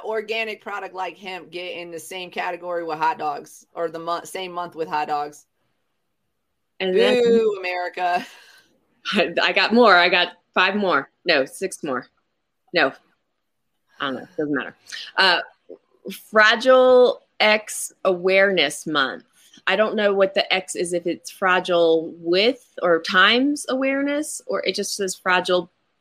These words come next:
Speaker 2: capital X awareness
Speaker 1: I
Speaker 2: month.
Speaker 1: thought you meant X, like E X, and I was like, "I got a few of those, some fragile." <laughs>
Speaker 2: No, just large capital X.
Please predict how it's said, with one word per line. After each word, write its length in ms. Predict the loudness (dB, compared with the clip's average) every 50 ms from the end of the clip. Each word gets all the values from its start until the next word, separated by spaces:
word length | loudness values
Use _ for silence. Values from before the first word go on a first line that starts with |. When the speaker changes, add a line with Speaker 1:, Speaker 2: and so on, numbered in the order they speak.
| _
Speaker 2:
capital 360 | -4 -4 -4 0 0 2 2 2
X 340 | 2 0 -2 -8 -12 -12 -6 -2
awareness 560 | 0 2 2 2 0 -2 -4 -4 -8 -6 -4 -4
Speaker 1:
I 40 | -2
Speaker 2:
month. 60 | 2
Speaker 1:
thought 200 | 4 4 4 4
you 120 | 0 -2 -2
meant 240 | 0 0 0 0 0 2
X, 360 | 4 4 4 2 -2 -8 -8
like 300 | -4 -4 -4 -6 -6 -12
E 220 | -12 -8 -6 -4
X, 360 | -4 -2 -4 -4 -8 -12 -20 -16 -12
and 100 | -6 -4
I 140 | -2 -2 -2
was 160 | -2 -4 -4
like, 240 | -4 -4 -4 -2 -4
"I 140 | -4 -6
got 240 | -4 -4 -4 -4 -4
a 40 | -4
few 220 | -8 -10 -6 -4 -4
of 80 | -4
those, 520 | -4 -6 -10 -10 -10 -12 -12 -14 -18 -20 -20
some 220 | -18 -12 -10 -8 -8 -8
fragile." 500 | -6 -4 -4 -4 -6 -6 -6 -8 -8 -8 -10 _ _ _ _
<laughs> 140 | 2 4 4 4 0 0 -8 -14 -14 -14 0
Speaker 2:
No, 320 | 6 6 8 8 8 6 6
just 220 | 4 2 2 4
large 480 | 4 6 8 8 6 4 2 -4 -4 -2
capital 400 | 0 -2 0 2 2 4 4 4
X. 400 | 2 2 -2 -6 -12 -16 -14